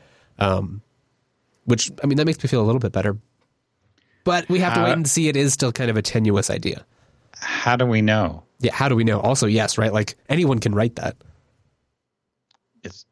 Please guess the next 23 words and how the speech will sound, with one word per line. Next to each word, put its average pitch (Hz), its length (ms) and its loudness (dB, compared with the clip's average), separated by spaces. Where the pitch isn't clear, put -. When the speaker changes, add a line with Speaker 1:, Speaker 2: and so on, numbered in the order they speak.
Speaker 1:
Where's 170 280 2
Speaker 2:
you 214 80 2
Speaker 1:
their 202 80 4
Speaker 2:
know, 190 60 2
Speaker 1:
identity 180 420 2
token? 104 420 -2
Come 175 220 -2
on, 254 240 2
guys. - 500 -2
Speaker 2:
It 131 180 2
could 123 340 2
e-, 123 320 4
I 120 120 4
think 147 280 -2
this 131 240 -2
looks 120 340 -2
too - 240 0
smooth 104 680 2
Speaker 1:
Yeah. 110 200 0
Speaker 2:
to 104 140 2
be 95 500 2
a 85 100 -2
scam. 92 680 2